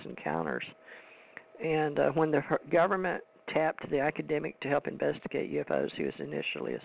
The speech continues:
skeptic, but not for long. So we're thankful that, uh, they're running that, uh,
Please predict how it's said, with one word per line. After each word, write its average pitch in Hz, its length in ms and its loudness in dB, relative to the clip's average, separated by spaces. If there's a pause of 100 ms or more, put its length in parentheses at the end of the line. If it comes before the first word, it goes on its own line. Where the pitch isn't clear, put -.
skeptic, - 520 2 (680)
but - 160 4
not 147 280 -2
for 151 180 2
long. 143 400 -4 (100)
So - 80 0
we're - 180 -2 (380)
thankful 170 440 2
that, - 240 0 (140)
uh, - 240 0
they're 165 180 2
running 156 440 0 (640)
that, 135 360 6 (420)
uh, 131 320 -4